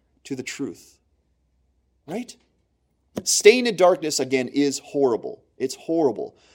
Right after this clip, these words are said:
Unbelievers are in a terrible state. And that's why the gospel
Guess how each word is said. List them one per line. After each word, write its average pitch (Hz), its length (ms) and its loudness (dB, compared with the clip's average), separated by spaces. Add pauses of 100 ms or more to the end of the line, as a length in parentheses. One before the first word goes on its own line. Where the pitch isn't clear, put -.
(400)
Unbelievers 185 720 4
are 127 200 0
in 135 140 -2
a 131 100 -2
terrible 127 720 -6
state. - 460 -10
And 117 100 -6
that's 147 200 2
why 151 140 6
the 135 80 0
gospel 139 440 4